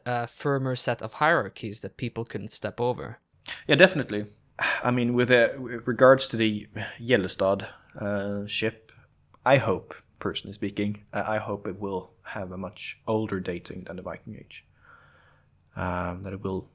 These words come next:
Speaker 2: uh, actually turn out to be a Merovingian, uh, or a late migration period ship burial.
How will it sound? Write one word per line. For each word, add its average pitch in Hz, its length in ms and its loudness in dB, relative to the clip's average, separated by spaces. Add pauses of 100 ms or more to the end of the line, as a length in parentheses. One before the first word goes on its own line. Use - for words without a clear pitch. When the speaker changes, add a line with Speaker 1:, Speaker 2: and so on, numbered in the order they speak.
(200)
Speaker 2:
uh, 80 400 -6
actually 101 300 -6
turn 92 260 0
out 87 200 -2
to - 180 -10
be 92 260 -4
a 80 320 -4 (100)
Merovingian, 95 880 -4 (480)
uh, 87 220 -6 (140)
or 90 360 -4 (220)
a 104 40 -8
late 95 600 -6
migration 95 600 -6
period 90 480 -6 (320)
ship - 280 -4
burial. - 360 -8